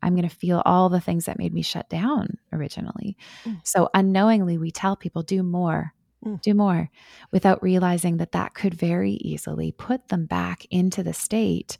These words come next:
Speaker 1: that caused the shutdown in the
Speaker 2: Mm-hmm.
Speaker 1: first place.
Speaker 2: Yeah.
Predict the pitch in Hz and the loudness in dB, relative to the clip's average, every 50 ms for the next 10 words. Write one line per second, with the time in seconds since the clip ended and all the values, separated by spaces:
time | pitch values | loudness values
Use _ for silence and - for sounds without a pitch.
0 | - - - - - _ - - - - - - - 233 269 277 - - 170 156 | -18 -20 -20 -20 -14 _ -6 -6 -4 -4 -6 -2 0 2 2 0 0 -4 -8 -6
1 | - - - - - 170 165 165 165 160 175 190 - 220 208 - - - - 85 | -6 -6 -6 -4 -2 -2 0 0 0 -2 -2 -2 -4 -4 -4 -6 -8 -12 -12 -12
2 | - - - - - - - _ _ _ - 190 175 175 | -12 -12 -16 -18 -20 -20 -20 _ _ _ -12 -12 -12 -12